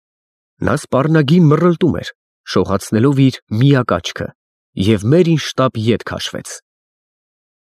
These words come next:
Մերին վախենում էր, որ մի գեղեցիկ օր նա կկորչի ընդմիշտ, իսկ Սայմոնը պնդում էր,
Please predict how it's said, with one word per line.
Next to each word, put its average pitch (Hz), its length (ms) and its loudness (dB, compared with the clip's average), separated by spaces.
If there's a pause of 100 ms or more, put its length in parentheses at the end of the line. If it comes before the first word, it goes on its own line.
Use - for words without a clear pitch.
(300)
Մերին 185 320 2
վախենում 165 480 2
էր, 104 100 0
որ 120 200 0
մի 143 180 2
գեղեցիկ 135 640 0
օր 117 140 0
նա 120 140 0
կկորչի 135 540 -2
ընդմիշտ, 90 540 -4 (600)
իսկ 101 280 -2
Սայմոնը 104 440 0
պնդում 117 380 0
էր, 160 160 0